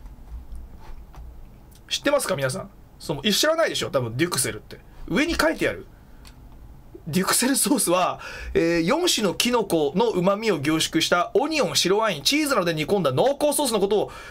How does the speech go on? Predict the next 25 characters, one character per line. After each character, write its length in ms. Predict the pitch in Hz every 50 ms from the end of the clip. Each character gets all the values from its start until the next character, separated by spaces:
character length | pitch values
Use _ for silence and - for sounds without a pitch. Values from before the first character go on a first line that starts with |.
| - - -
デ 160 | - 135 151
ュ 60 | 170
ク 100 | 165 -
セ 140 | - - 175
ル 100 | 208 226
ソ 180 | 202 - 226 214
ー 40 | 196
ス 100 | - 131
っ 20 |
て 100 | 131 190
ら 80 | 196 -
し 100 | - 131
い 40 |
わ。 120 | 117 - -
う 300 | - 123 113 110 101 104
ん。 40 | - - 160 165 165
デ 100 | 185 220
ュ 40 | 202
ク 120 | - -
セ-、 160 | - - - -
デ 160 | 170 147 175
ュ 60 | 254 -
ク 80 | -
セ 120 | - - 143
ル。 140 | 123 127